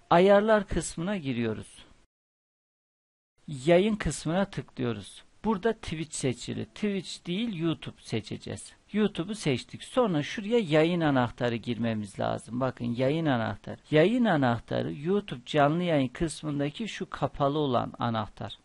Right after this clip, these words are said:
Bunun kapalı olma sebebi şu. Dünyanın herhangi bir ucunda sizin bu anahtarınızı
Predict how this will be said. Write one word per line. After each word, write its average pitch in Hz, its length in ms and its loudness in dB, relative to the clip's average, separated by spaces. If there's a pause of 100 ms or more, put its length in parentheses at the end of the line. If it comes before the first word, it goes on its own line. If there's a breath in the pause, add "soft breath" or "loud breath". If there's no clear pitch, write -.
(120)
Bunun 208 180 2
kapalı 185 480 2
olma 160 280 2
sebebi 151 480 -4
şu. - 300 -6 (180)
Dünyanın 170 520 2
herhangi 147 640 0
bir 123 200 -6
ucunda 147 640 -2 (300 soft breath)
sizin 175 440 -4
bu 180 220 0
anahtarınızı 135 1040 0